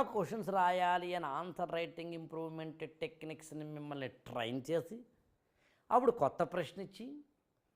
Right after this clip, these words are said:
దాన్ని మీరు ఆన్సర్ రాస్తే, దానిలో ఇందాక నేను చెప్పిన ఈ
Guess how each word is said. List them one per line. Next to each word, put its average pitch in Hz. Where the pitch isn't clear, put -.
దాన్ని 170
మీరు 254
ఆన్సర్ 185
రాస్తే, 180
దానిలో 180
ఇందాక 226
నేను 233
చెప్పిన 208
ఈ 190